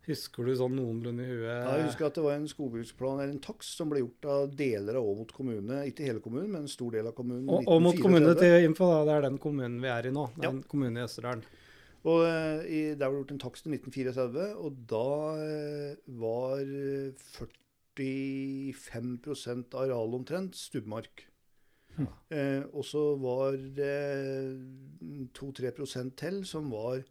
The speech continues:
Speaker 2: eh, skog hvor det sto mindre enn null komma to kubikk på målet. Så du kan si at, eh, omtrent femti prosent av, eh,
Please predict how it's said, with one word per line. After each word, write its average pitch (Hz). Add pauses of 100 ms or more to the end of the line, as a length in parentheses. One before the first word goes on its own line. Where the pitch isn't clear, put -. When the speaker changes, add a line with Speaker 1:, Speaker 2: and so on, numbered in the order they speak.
(600)
Speaker 2:
eh, 127
skog 165
hvor 143
det 139
sto 123
mindre 113
enn 123
null 107
komma 123
to 110
kubikk 92
på 120
målet. 101 (420)
Så 139
du -
kan 147
si 127
at, 135
eh, 143 (380)
omtrent 147
femti 123
prosent 143
av, 123
eh, 127